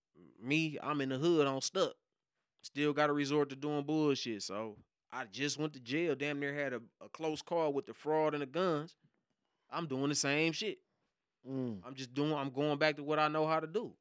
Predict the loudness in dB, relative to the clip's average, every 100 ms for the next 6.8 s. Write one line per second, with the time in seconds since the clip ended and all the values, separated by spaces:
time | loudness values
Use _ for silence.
0 | 0 6 6 6 8 10 8 0 -6 -4
1 | -2 -2 -2 -2 -2 -4 -4 0 2 2
2 | -2 -2 0 -2 -2 -4 -4 -4 -4 -4
3 | -2 -2 -2 0 -2 -2 -6 -6 -6 -6
4 | -4 0 0 -2 -10 -10 -10 -10 -6 -6
5 | -6 -6 -4 -4 -4 -6 -12 -14 -10 -4
6 | -2 -2 -6 -8 -8 0 2 2